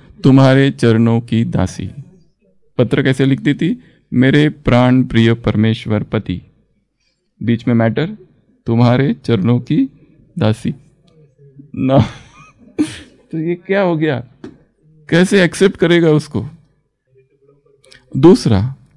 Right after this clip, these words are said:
और एक चीज, "मेरे टुकड़ों पर पलने वाली।" दूसरा, ये हिंदू धर्म के ही खिलाफ है, मैरिज सिस्टम को ही तुम destroy कर रहे हो, ये community के लॉ के खिलाफ है, ये social law के खिलाफ है। ये तीन चीजें लाई उन्होंने, धर्म,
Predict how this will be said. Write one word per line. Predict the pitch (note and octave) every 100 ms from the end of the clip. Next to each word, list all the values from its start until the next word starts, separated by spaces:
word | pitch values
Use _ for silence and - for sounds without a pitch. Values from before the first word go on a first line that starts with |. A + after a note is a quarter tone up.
| _ -
और | A#2+ C3+
एक | C#3+
चीज, | C#3+ G#2
"मेरे | A#2 B2+ C3+
टुकड़ों | C3 C3 C3
पर | C3+
पलने | A#2+ G#2+ G2+
वाली।" | F#2 G2
दूसरा, | B2 D#3+ B2 A2+ B2+ - _ _ _ B2+
ये | C3 D#3+
हिंदू | F#3 D3+ C#3 D3 F3+
धर्म | D#3+ G#2+ C#3+ F3+ G#3
के | G#3
ही | A3+
खिलाफ | G3+ F3+ F#3+
है, | D#3
मैरिज | B2+ C3 D3 G3+
सिस्टम | - E3 - A3+
को | A#3
ही | B3
तुम | A#3 G#3+
destroy | G#3+ - F#3
कर | F#3+ D#3+
रहे | D#3+
हो, | G3 - _ _ _ _ _ _ _ _
ये | D3+ F3+
community | E3+ D3+ E3+ G#3 G#3+
के | G#3 G#3
लॉ | D#3 E3+ G#3
के | A3+ A3
खिलाफ | G#3 F3+ F#3
है, | G3+
ये | G3
social | G3+ - F3+ G#3 G3
law | E3+ E3
के | E3
खिलाफ | - A2+ A2+
है। | A#2 A#2
ये | B2
तीन | - D3+ C#3+
चीजें | C#3+ A#2
लाई | G#2 G2
उन्होंने, | F#2+ F#2 F#2+
धर्म, | F#2+ A#2 E3